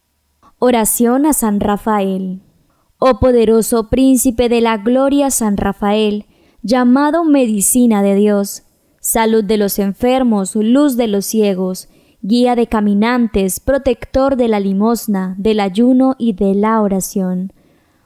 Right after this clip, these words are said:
Por aquella caridad con que acompañaste al joven Tobías, te pido, oh glorioso protector mío, me libres de todos los males y peligros,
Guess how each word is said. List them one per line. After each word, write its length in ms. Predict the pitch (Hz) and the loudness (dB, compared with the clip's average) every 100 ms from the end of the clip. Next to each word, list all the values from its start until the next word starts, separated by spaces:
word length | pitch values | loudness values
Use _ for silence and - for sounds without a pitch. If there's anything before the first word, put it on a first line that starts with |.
| - | -4
Por 160 | 226 | -2
aquella 360 | 226 240 226 247 | 0 0 0 -2
caridad 600 | 247 220 208 214 214 226 - | -2 -2 -2 0 -2 -4 -4
con 220 | 226 208 | -2 -2
que 180 | 220 202 | -2 -4
acompañaste 1000 | 214 - 208 202 196 208 233 240 - 262 226 | -4 -4 -4 -2 -2 -2 -2 -2 -2 -2 -2
al 160 | 214 | -4
joven 480 | 185 247 247 247 233 | -2 -2 0 0 0
Tobías, 680 | 208 190 233 226 185 190 - - _ _ - | 0 0 0 0 0 -4 -6 -14 _ _ -4
te 140 | 240 | -2
pido, 420 | 208 302 311 320 - | 2 2 2 0 0
oh 120 | 285 | 0
glorioso 580 | 247 226 214 226 233 226 | 0 0 2 0 0 -4
protector 600 | - 196 190 - 214 208 | -4 -4 -6 -4 -2 2
mío, 440 | 240 254 202 196 - _ - - | 2 4 2 -2 -6 _ -10 -2
me 120 | 226 | 0
libres 440 | 226 240 254 247 | 2 2 0 0
de 100 | 226 | -2
todos 260 | 214 226 247 | 0 2 2
los 220 | 240 208 | 0 0
males 480 | 214 226 254 262 - | 0 0 2 0 0
y 120 | 254 | -4
peligros, 760 | - 214 214 269 226 196 190 | -2 0 2 2 0 -2 -4